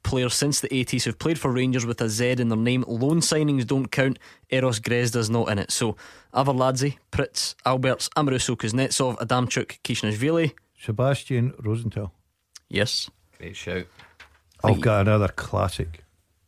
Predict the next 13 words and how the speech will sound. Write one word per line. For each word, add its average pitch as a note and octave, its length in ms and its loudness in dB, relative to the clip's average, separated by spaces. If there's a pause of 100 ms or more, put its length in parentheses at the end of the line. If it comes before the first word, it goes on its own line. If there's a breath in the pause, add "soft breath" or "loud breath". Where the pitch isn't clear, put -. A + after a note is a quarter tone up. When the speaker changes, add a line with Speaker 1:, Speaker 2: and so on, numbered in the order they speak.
(880)
Speaker 2:
Sandaza. G#2 640 0 (340)
Speaker 1:
Mm-hmm. G#2+ 280 2
I - 840 -8
think G#2+ 140 0
we - 60 -2
said - 160 2
Speaker 2:
Saint A2+ 100 4
Speaker 1:
him G#2 100 2
before G#2+ 260 2
the G2+ 80 -2
break. G#2+ 280 0 (560 soft breath)
Speaker 2:
Saint G#2+ 240 0
John, A2+ 200 2